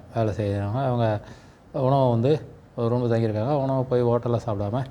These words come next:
ஆர்டர் பண்ணி சாப்பிட்றது அவங்க வழக்கமா வச்சிருந்தாங்க. So, அது மாதிரி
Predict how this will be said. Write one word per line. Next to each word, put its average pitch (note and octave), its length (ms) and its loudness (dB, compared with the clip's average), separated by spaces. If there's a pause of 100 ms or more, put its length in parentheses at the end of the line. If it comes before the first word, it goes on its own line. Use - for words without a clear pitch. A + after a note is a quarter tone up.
(340)
ஆர்டர் A2+ 300 2
பண்ணி G#2 160 -2
சாப்பிட்றது G2+ 520 0
அவங்க G2 300 -2
வழக்கமா G2 260 -4
வச்சிருந்தாங்க. F#2+ 440 -6 (460)
So, F3 100 -4
அது D3+ 60 -2
மாதிரி C3+ 260 4